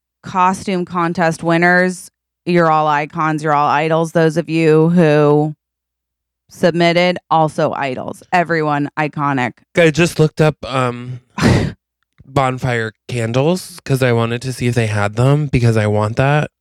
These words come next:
Speaker 2: Um, but you know what, Jesse? They have a bonfire collection,
Speaker 1: Oh.
Speaker 2: but they don't have just one bonfire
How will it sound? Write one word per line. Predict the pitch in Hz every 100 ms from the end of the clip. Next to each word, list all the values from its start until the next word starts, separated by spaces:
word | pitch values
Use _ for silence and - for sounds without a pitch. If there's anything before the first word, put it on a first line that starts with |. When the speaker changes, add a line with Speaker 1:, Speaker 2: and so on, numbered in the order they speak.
| _
Speaker 2:
Um, | 131 123 107 104 127 -
but | 131
you | 139
know | 151 160
what, | 175
Jesse? | 175 147 156
They | 135 139
have | 147 160
a | 151
bonfire | 127 127 135 131 139 131 -
collection, | - 135 113 151 - - 123 110 110 117 127 _ _ _ _ _ _ _ -
Speaker 1:
Oh. |
Speaker 2:
but | 302 196 208 - _ _ -
they | 165
don't | 151 214 330 -
have | 139 120 110 131 - _ _ _ _ _ _ _ _ _ _
just | - 208 -
one | 196 190 190
bonfire | 190 185 196 180 175